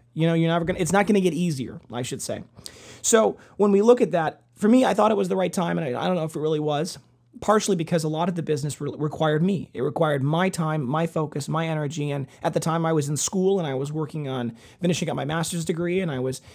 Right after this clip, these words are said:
in the middle of working on other things, and I was in a play, and I was working full time. I mean, it was just a very busy time in my life, and I didn't realize at the time how much effort it really takes to run a business, how many hours it takes,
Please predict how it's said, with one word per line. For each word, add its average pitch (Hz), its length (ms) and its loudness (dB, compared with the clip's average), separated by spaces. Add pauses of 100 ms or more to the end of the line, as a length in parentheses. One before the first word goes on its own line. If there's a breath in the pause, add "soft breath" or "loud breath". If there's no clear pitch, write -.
(120)
in 170 100 -2
the 170 60 0
middle 170 220 2
of 135 160 -6
working 156 360 -4
on 135 180 -6
other 165 160 0
things, 165 320 -2
and 127 80 -6
I 117 60 -6
was 113 240 -6 (480 loud breath)
in 131 80 -4
a - 20 -8
play, 208 380 4
and 170 100 0
I 156 60 -4
was 143 120 -4
working 175 240 0
full 175 140 0
time. 160 240 -4
I 165 60 -2
mean, 180 120 0
it 190 80 0
was 190 140 0
just 233 180 0
a 190 60 4
very 175 240 6
busy 170 300 2
time 156 200 0
in 156 80 -2
my 139 120 -4
life, 156 560 -6
and - 80 0
I - 20 6
didn't 196 240 4
realize 180 560 -2
at 107 80 -6
the - 80 -10
time 135 380 -6
how 175 500 2
much 156 400 0
effort 139 420 -4 (180)
it - 140 -8
really 139 240 -4
takes 127 240 -8
to - 100 -10
run 120 80 -4
a 135 80 -4
business, 160 460 -4
how 147 120 -4
many 143 220 -4
hours 165 420 0
it - 120 -8
takes, 139 360 -6